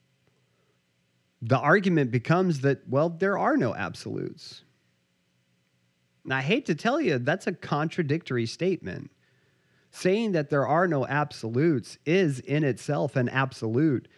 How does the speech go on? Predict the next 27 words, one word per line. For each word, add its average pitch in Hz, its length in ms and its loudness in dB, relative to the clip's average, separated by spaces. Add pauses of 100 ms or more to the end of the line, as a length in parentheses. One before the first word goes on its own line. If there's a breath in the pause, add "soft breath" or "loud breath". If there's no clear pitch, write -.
(160 soft breath)
and 135 160 0
therefore 160 400 2
argues 160 480 2
and 143 140 -2
supports 185 480 -2
the 123 140 -4
point 135 340 -2
that 160 200 -2
there 185 240 -2
are, 156 540 -2 (100)
in 117 200 -2
fact, 90 500 -6 (280)
absolutes. - 800 -8 (1700)
In 220 200 2
the 151 80 2
argument, 156 720 0
the 127 100 0
world 139 680 0
has 131 320 -2
solidified 123 1000 0
the 110 100 -2
truth 196 420 -4
that 123 120 2
it's 143 160 -4
seeking 175 380 -2
to 175 160 -4
contend. 185 680 -4